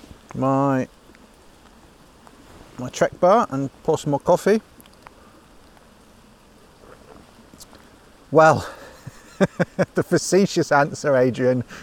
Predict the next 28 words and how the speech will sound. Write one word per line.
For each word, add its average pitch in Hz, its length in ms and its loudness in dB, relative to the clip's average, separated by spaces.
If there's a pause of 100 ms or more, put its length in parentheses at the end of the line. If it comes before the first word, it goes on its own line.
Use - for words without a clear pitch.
(100)
is 143 140 -2
how 165 180 4
would 165 160 4
I 156 140 4
get - 260 2
people 147 320 -2
interested 135 460 -2
in 123 140 -2
bushcraft? 123 500 -2 (420)
I'd 214 200 2
dedicate 165 480 4
fifteen 131 420 0
years 123 320 2
of 117 60 -2
my 113 140 -2
career 127 400 -2
to 131 200 0
it. 135 160 2 (460)
Uh, 117 340 2
I'd 107 160 -2
write 139 280 4
a 131 60 0
blog 131 360 2
for - 120 -8
seven 131 360 0
or 127 120 4
eight 131 160 0
years, 131 560 2